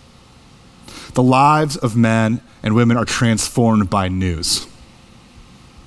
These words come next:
In other words, we're changed by the stories of s-, events, not advice, not statistics. And the most powerful story,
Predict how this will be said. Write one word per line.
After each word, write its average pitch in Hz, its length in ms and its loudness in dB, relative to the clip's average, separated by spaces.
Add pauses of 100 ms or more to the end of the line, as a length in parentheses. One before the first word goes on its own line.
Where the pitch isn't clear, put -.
(500)
In 143 80 0
other 196 140 6
words, 170 160 2
we're 147 120 2
changed 170 640 2
by 135 120 2
the 113 80 -6
stories 156 720 4
of 113 160 -4
s-, - 160 -8
events, 98 640 -2 (560)
not 143 240 4
advice, 135 680 0 (120)
not 123 380 2
statistics. - 1000 -4 (360)
And 143 140 4
the 147 40 6
most 151 240 2
powerful 175 680 2
story, 123 720 2